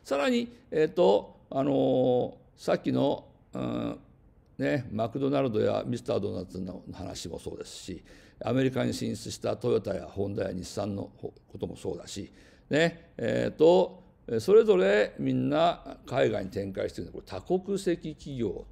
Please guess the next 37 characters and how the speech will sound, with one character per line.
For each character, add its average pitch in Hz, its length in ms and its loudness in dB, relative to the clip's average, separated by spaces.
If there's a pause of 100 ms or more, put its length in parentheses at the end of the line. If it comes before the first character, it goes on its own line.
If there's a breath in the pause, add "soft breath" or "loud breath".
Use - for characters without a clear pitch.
(160)
で - 40 -20
す - 80 -18
ね。 185 380 0 (220 loud breath)
え 135 80 -4
ー、 131 60 -4
だ 139 200 4
か 110 60 -4
ら - 20 -10 (400)
大 190 240 8
き 160 120 -4
な 123 80 2
企 135 240 -2
業 101 240 4
は 131 240 2
世 127 160 -4
界 214 380 0
中 208 180 -2
に 214 120 -2
拠 143 180 2
点 135 260 4
を 117 60 2
持 101 180 2
っ - 20 -2
て - 340 -12
い 85 80 -8
る - 120 -16
ん 80 40 -18
で 78 100 -16
す - 120 -18
よ - 80 -16
ね。 135 260 -4 (220 loud breath)
そ 139 120 -2
し 131 60 -4
て 208 80 -2
で 147 100 6
す 80 80 -8
ね、 90 260 -8